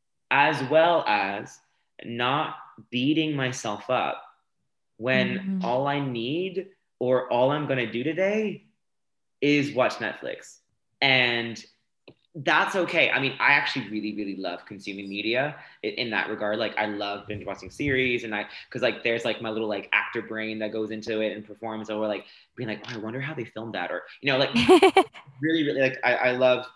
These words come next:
Speaker 1: watching that kind of stuff anyways.
Speaker 2: And you connect with so much, don't you? Like, I think pe-, people forget that if you didn't sit and watch a series or something, you wouldn't be able to learn half of the things that you've learned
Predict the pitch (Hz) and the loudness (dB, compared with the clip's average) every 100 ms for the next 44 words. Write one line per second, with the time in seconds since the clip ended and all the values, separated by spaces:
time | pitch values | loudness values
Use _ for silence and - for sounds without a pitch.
0 | - 120 120 - 113 101 110 101 107 98 | -4 0 0 0 -6 -6 -6 -6 -4 -4
1 | 104 110 120 139 147 - 269 320 359 - | -6 -2 0 -2 -4 0 8 10 10 10
2 | 359 392 381 349 - 277 285 285 - 240 | 8 8 6 6 8 8 10 8 6 4
3 | 254 220 190 196 196 226 254 214 254 247 | 6 6 6 6 4 0 0 4 4 4
4 | - 247 240 220 226 233 202 185 - - | 2 2 4 6 8 8 8 6 4 -6
5 | - 247 208 254 277 - 226 208 208 214 | 0 2 6 6 4 4 4 6 8 6
6 | 226 220 185 220 220 214 196 - 180 165 | 6 0 4 6 6 6 4 0 0 0
7 | 165 - - - 214 247 254 277 269 269 | -2 -6 -18 2 8 10 10 8 8 8
8 | 262 254 262 262 285 247 285 311 262 233 | 8 8 8 10 10 8 8 8 2 2
9 | 277 233 226 214 233 202 240 196 | 2 4 2 2 4 8 8 6